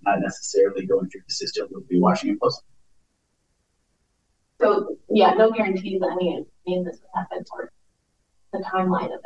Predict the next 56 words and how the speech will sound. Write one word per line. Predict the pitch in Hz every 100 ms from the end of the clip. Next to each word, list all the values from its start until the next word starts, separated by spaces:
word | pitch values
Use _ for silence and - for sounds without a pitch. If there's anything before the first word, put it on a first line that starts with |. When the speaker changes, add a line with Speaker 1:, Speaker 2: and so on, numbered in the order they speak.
| -
Speaker 2:
any | - _ _ _ _ _ - _
introduced | 220 196 180 175 - -
and | 190
something | 185 196
on | 196 190
our | 190
radar. | 196 220 254 262 _ _ _ _ _ -
Speaker 1:
These | 131
are | 135
both | 135 139
introduced | 135 131 131
by | 127 110
people | 127 110 117
in | 127 135
the |
majority. | 135 120 120 120 147 143
When | 117 113
we're | 107
in | 107 123 131
the | 139
majority, | 131 123 123 131 147 165 -
uh, | - 117 113
you | 113 - -
have | 120 117 117
the | -
ability | 117 127 123 120
to | -
at | 117
least | - -
get | 147
a | 143
hearing. | 139 156 175
When | 127 131
you | 127
have | 123
the | 120
ability | 127 131 131
to |
get | 131 123
a |
hearing, | 120 127 127 127
possibly | 117 113 - 117
a | 113
vote | 110 110 104
if |
things | 104 101
start | 104 101
moving | 95 - _
forward | - - 190 180
and, | - _
and, | - -
you | -
know, | - - _ _ _ -
inertia | - 107 - 135
starts | - -
to | -